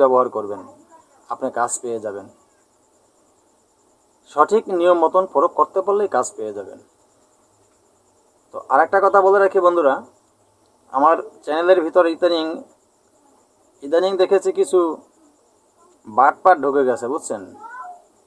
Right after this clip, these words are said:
চ্যানেলের ভিতরে ঢোকে, ঢুকে সাবস্ক্রাইব করে, সাবস্ক্রাইব কইরা আবার কিছুক্ষণ পর বের হয়ে যায়। চ্যানেল ঢুকে চ্যানেল সাবস্ক্রাইব করে, সাবস্ক্রাইব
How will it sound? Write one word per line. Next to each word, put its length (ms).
চ্যানেলের 380
ভিতরে 300
ঢোকে, 280
ঢুকে 280
সাবস্ক্রাইব 460
করে, 160
সাবস্ক্রাইব 460
কইরা 240
আবার 220
কিছুক্ষণ 380
পর 160
বের 180
হয়ে 200
যায়। 160
চ্যানেল 320
ঢুকে 260
চ্যানেল 280
সাবস্ক্রাইব 380
করে, 180
সাবস্ক্রাইব 360